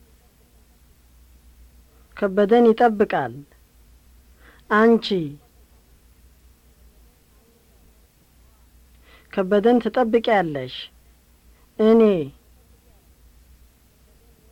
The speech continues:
ከበደን እጠብቃለሁ። መች ይመጣል? እነሱ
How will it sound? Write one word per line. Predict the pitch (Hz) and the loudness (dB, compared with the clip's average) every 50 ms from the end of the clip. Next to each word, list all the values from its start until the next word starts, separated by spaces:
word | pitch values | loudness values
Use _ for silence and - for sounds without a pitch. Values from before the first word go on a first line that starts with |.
| _ - - _ _ _ _ - _ _ - _ _ _ _ _ _ _ _ _ _ _ _ _ _ _ _ _ _ _ _ _ _ _ _ _ _ _ - | _ -20 -20 _ _ _ _ -20 _ _ -20 _ _ _ _ _ _ _ _ _ _ _ _ _ _ _ _ _ _ _ _ _ _ _ _ _ _ _ -6
ከበደን | - 208 190 190 208 202 214 233 240 226 | -4 -4 0 2 2 4 4 4 4 4
እጠብቃለሁ። | 208 - 247 240 220 208 226 220 233 202 180 170 156 143 135 123 - - _ _ _ _ _ _ _ _ _ _ _ _ _ _ _ _ _ _ _ _ _ _ _ - _ _ _ _ _ _ _ _ _ _ _ _ _ _ _ _ _ _ _ _ _ _ _ _ - - _ _ _ _ _ _ _ _ _ _ _ _ - _ _ - _ _ _ - _ - - - | 2 2 0 -2 2 0 0 2 2 0 0 -2 -4 -8 -10 -12 -14 -20 _ _ _ _ _ _ _ _ _ _ _ _ _ _ _ _ _ _ _ _ _ _ _ -20 _ _ _ _ _ _ _ _ _ _ _ _ _ _ _ _ _ _ _ _ _ _ _ _ -20 -20 _ _ _ _ _ _ _ _ _ _ _ _ -20 _ _ -20 _ _ _ -20 _ -16 -4 0
መች | 202 220 240 247 - - | 2 2 2 2 2 2
ይመጣል? | 233 226 208 196 - - 147 123 113 110 131 _ - _ _ _ _ _ _ _ _ _ _ _ _ _ _ _ _ _ _ _ _ _ _ _ _ _ _ - | 2 2 2 2 0 -4 -6 -6 -8 -14 -20 _ -20 _ _ _ _ _ _ _ _ _ _ _ _ _ _ _ _ _ _ _ _ _ _ _ _ _ _ -4
እነሱ | - 196 214 214 226 233 226 226 - | 0 2 4 4 6 4 4 2 -4